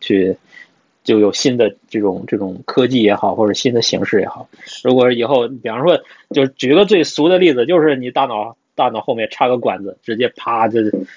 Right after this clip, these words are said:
黑客帝国了。然后你突然又有那种文字阅读的那种美妙体验，又有这种视听的那种沉浸感，啊，那种身临其境的感觉，或者是怎样的，或者这种叠加态，啊，那种，那种，那种欣赏，我们，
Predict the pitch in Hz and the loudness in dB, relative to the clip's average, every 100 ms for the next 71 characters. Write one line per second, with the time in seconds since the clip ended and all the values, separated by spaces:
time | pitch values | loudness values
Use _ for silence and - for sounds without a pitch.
0 | - - - 120 120 113 104 101 104 - | -20 -20 -4 0 2 0 0 0 0 -4
1 | _ - 135 156 135 120 120 _ - 147 | _ -2 0 2 0 -6 -14 _ -4 0
2 | 143 143 135 113 131 117 110 120 147 214 | 0 2 2 2 -2 -6 -2 -2 0 4
3 | 170 127 143 127 120 120 123 123 123 113 | 4 4 2 2 0 0 0 -2 0 -2
4 | 117 113 - 104 101 110 151 120 113 120 | 0 -4 -4 -2 -2 2 2 4 2 0
5 | 107 - 135 - 143 131 113 104 101 - | -4 0 0 0 2 0 0 -4 -6 -6
6 | 120 131 113 98 - _ - _ - 113 | 0 0 2 -2 -4 _ -20 _ -6 -2
7 | 123 113 131 123 127 - 117 117 104 92 | -2 0 0 0 -2 0 0 0 0 0
8 | 101 113 107 104 101 98 98 98 104 110 | 0 2 4 4 2 0 0 0 2 2
9 | 107 107 98 123 104 110 110 107 127 110 | 2 -2 0 2 2 4 0 0 -2 -2
10 | _ _ _ _ - 110 135 196 120 113 | _ _ _ _ -6 -4 2 2 2 0
11 | 104 104 151 113 107 156 120 104 101 - | -6 -4 -2 -2 -2 -2 0 -2 -6 -12
12 | - - 143 110 101 107 107 107 107 | -8 0 0 0 -4 -4 -4 -4 -8